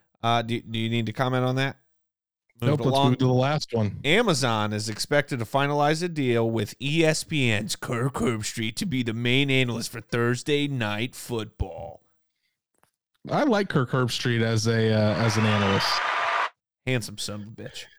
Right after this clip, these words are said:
Speaker 2: Now, who is going to be the, so he'll be the analyst, but who's gonna be the play-by-play?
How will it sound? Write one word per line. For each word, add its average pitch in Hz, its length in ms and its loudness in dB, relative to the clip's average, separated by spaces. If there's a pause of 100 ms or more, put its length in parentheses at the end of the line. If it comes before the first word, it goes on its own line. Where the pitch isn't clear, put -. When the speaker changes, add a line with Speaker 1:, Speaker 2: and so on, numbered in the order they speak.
(400)
Speaker 2:
Now, 127 180 2
who 165 280 6
is 175 120 4
going 151 300 4
to 139 100 0
be 139 380 4
the, 131 440 4
so - 160 2
he'll 196 140 6
be 247 140 4
the 170 220 2
analyst, 120 640 0
but - 120 0
who's 175 220 2
gonna 156 200 2
be 131 200 4
the 120 240 2
play-by-play? 110 840 -2